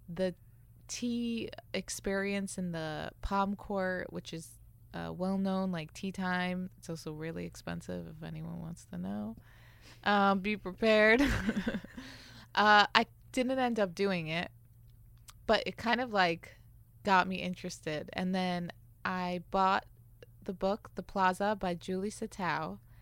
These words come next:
and I'm just like, "I wanna start a podcast about hotels," 'cause I'm really fascinated by a lot of hotels all around.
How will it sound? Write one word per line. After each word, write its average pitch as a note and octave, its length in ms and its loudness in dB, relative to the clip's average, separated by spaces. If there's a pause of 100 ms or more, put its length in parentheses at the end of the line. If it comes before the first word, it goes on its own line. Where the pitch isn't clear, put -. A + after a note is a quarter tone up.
(400)
and F3+ 280 0
I'm F3 100 -2
just E3+ 220 -6
like, D#3+ 400 -4 (420)
"I E3+ 100 -4
wanna D#3+ 200 -4
start - 240 -6
a - 20 -20
podcast D#3+ 540 -6
about D3+ 220 -6
hotels," - 460 -8
'cause F3+ 160 -6
I'm F3+ 380 0
really E3 260 -2
fascinated D#3 800 -8
by D#3+ 300 -6
a F3 100 -4
lot E3 260 -2
of D#3+ 140 -6
hotels E3 480 -10
all E3 240 -8
around. E3 360 -8